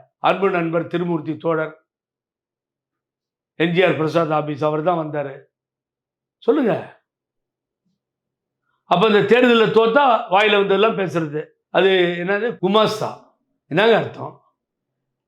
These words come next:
ஏய், ரெட்டலையை போய் வேணும்னு சொல்லி சின்னத்தை பிச்சை எடுத்து வாங்குற இடம் அதுதான். நீ அப்ப பிச்சைக்கார அரசியல்வாதி, அரசியல் தலைவர். Either the national party or state register party, a recognized party,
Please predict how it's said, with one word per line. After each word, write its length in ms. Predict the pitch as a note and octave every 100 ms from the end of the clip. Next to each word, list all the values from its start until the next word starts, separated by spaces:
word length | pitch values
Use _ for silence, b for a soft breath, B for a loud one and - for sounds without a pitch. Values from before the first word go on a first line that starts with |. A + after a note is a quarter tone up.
| _ _ _ _ _
ஏய், 220 | A3+ C#4
ரெட்டலையை 540 | G#3+ F3 D4+ C#4+ C4+
போய் 260 | A3 C4+ C4
வேணும்னு 360 | B3 C4 C4 A#3+
சொல்லி 340 | A3+ A#3+ A#3+
சின்னத்தை 400 | B3+ C#4 C#4 B3+
பிச்சை 340 | E3+ A3 C#4
எடுத்து 280 | C4+ B3 B3
வாங்குற 360 | A#3+ A#3+ A#3+ A#3
இடம் 200 | B3+ C4+
அதுதான். 360 | B3+ B3+ A#3 - - _ _ _ _
நீ 140 | F#3+
அப்ப 200 | B3 A#3
பிச்சைக்கார 480 | G3 A3+ C4+ B3+ G#3+
அரசியல்வாதி, 520 | G3 G#3 A3 G3+ F#3+
அரசியல் 360 | F#3+ G3+ G3+ G3
தலைவர். 400 | F#3 F3 D#3 - _ _ _ _
Either 360 | F3 A#3 C#4 C4+
the 240 | A#3+ G#3+
national 300 | B3 G3+ B3
party 460 | G3+ G#3 F3 B3+ C#4 b b -
or 160 | F3+
state 420 | F3 - F#3+ G3+ G3
register 480 | F3 F#3 - F#3+
party, 420 | F3 F3+ F3 G#3+ - B B D3
a 40 |
recognized 640 | F3+ G#3+ A#3+ A#3+ A#3 D#3 G3
party, 500 | G3 F#3+ E3+ C4 A#3